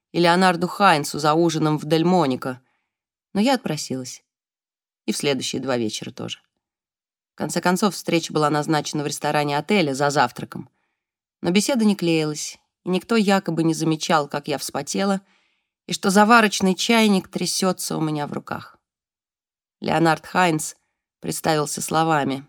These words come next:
«Диди сказала, вы ее девочка почти наверняка. Надеюсь, она не ошиблась. Я видел парочку ваших работ, они любопытны. И все-таки, куда вы смотрите сейчас?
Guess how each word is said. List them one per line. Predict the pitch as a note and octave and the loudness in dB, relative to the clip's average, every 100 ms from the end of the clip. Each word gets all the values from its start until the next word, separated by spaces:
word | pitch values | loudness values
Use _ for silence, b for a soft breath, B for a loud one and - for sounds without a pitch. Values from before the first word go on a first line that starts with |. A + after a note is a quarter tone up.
| _ _ - | _ _ -14
«Диди | - F3 G3+ | -4 0 0
сказала, | D4 B3+ A3 G3 G3 G#3 | 0 2 4 8 8 8
вы | G3 G3 | 6 4
ее | F3+ E3+ D#3 | 6 4 2
девочка | C3+ C#3+ D3 D#3 - E3 | 2 2 2 -2 -4 -4
почти | C#3+ C3 - B2 | -2 -4 -2 0
наверняка. | B2 B2 C3 C3 D#3 G2+ - _ _ _ _ _ _ _ _ _ _ - | 0 0 -2 0 0 0 -6 _ _ _ _ _ _ _ _ _ _ -6
Надеюсь, | B2+ A#2+ B3 B3+ | 0 2 2 2
она | A#3 | 2
не | A3+ | 2
ошиблась. | A#3+ - B2+ C#3 B2+ - - _ _ _ _ _ _ | 2 -2 -4 -4 -4 -8 -12 _ _ _ _ _ _
Я | - F#3 | -2 2
видел | D4+ E4 D#3 B2+ | 6 6 4 2
парочку | C3 D3+ C3+ - - | 2 2 2 -2 -2
ваших | C#3+ C3+ - | -2 -2 -4
работ, | - F#3+ D#3+ - | -2 0 0 0
они | A#2+ C3+ F3 A3+ D4 D#4 D#4 _ _ _ _ - | -2 0 0 0 0 0 -2 _ _ _ _ 0
любопытны. | A3+ A3+ D#4+ C4 A#3 - D#4 _ _ _ _ _ _ _ _ - | 2 2 0 -4 -4 -6 -8 _ _ _ _ _ _ _ _ -10
И | |
все-таки, | G#3+ - - - F#2 - _ _ _ _ _ _ _ | -4 -4 -4 -8 -12 -14 _ _ _ _ _ _ _
куда | C#3 C#3+ D4 | 0 2 2
вы | |
смотрите | C#4 C4 B3+ A#3+ - | 0 0 2 -2 -4
сейчас? | A3 A3+ G3+ - A2 - - | -4 -4 -4 -6 -8 -10 -16